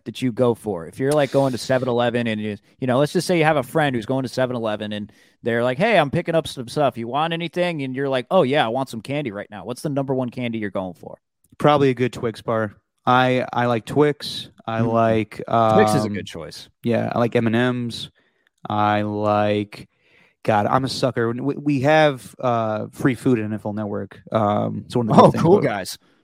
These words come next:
Speaker 2: <laughs> It's one of the good things about working there. I'm kidding.
Speaker 1: <laughs>
Speaker 2: It's, it's fun. Um, but they have these brownie cookies that anytime they put 'em out, I just, I, I can't resist, and I take 'em every time. And they're
Speaker 1: Ah,
Speaker 2: free
Speaker 1: so
Speaker 2: and they're good.
Speaker 1: Chocolate guy.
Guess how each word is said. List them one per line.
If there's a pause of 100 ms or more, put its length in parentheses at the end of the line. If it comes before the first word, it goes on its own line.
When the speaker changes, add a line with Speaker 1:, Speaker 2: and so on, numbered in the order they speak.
(120)
Speaker 2:
<laughs> (840)
It's
one
of
the
good
things
about
working
there.
I'm
kidding.
Speaker 1:
<laughs>
Speaker 2:
It's,
it's
fun. (520)
Um, (380)
but
they
have
these
brownie
cookies
that
anytime
they
put
'em
out,
I
just,
I, (120)
I
can't
resist,
and
I
take
'em
every
time.
And
they're
Speaker 1:
Ah,
Speaker 2:
free
Speaker 1:
so
Speaker 2:
and
they're
good. (600)
Speaker 1:
Chocolate
guy.